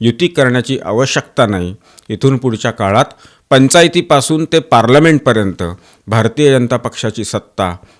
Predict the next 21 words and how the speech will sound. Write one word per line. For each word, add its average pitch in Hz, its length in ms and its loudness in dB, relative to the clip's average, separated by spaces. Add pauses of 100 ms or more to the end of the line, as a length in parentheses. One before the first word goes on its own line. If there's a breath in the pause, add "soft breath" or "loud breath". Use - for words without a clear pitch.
(100)
आणण्याकरता 101 800 0 (280)
पक्षाच्या 113 560 -2
पदाधिकाऱ्यांनी, 98 920 -4 (340 soft breath)
कार्यकर्त्यांनी 101 760 -4
सज्ज 87 420 -6
राहावं, 104 420 0 (320 soft breath)
असं 104 240 -8
आवाहन 95 460 -2
त्यांनी 95 280 -6
आज 92 180 -6 (480)
आपल्या 92 280 -8
भाषणामध्ये 90 540 -8
केलं. 87 260 -12 (600 loud breath)
या 160 140 6
अमित 165 220 4
शहा 180 220 2
यांच्या 175 280 2
भाषणाचा 151 520 0
अर्थ 127 280 -2
काय? 104 300 0 (400 soft breath)
तर 170 200 6